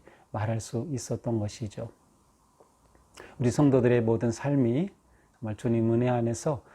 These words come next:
평안하고 또 기쁨의 삶이 되기를 원합니다. 어, 코로나는 계속 아직 우리 가운데 머물러 있지만 이런 상황 속에서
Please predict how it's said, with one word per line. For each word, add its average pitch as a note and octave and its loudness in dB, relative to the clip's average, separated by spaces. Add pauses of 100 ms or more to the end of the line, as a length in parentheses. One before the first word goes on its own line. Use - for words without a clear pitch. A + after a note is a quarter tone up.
(300)
평안하고 A2+ -2
또 A2 -10
기쁨의 C#3 -2
삶이 B2 0
되기를 A2+ 0
원합니다. G#2 -4 (600)
어, A2+ -2
코로나는 C#3+ 4
계속 A#2+ 2 (140)
아직 A#2 0
우리 A#2+ 2
가운데 A2+ 0
머물러 B2 2
있지만 B2+ 0
이런 C#3 0
상황 C#3 -2
속에서 G#2 -8